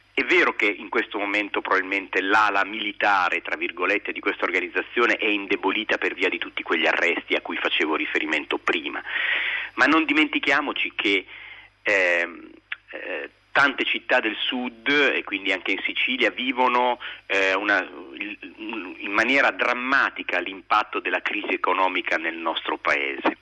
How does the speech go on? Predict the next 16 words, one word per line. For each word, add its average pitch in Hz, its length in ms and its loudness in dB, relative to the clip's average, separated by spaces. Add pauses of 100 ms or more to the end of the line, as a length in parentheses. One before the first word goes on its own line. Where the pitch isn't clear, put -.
(120)
e 139 320 2
questo 143 600 0 (560)
aumenta 110 680 2
la 85 100 4
disoccupazione 87 1300 0
di 82 140 -8
tanti 85 360 0
giovani. 80 540 0
Ecco, - 400 -2 (520)
l'aumento 135 500 4
della 113 160 4
disoccupazione 113 840 -4
potrebbe 101 760 0
portare 82 880 2 (1200)
diversi 120 520 2
giovani 95 760 -2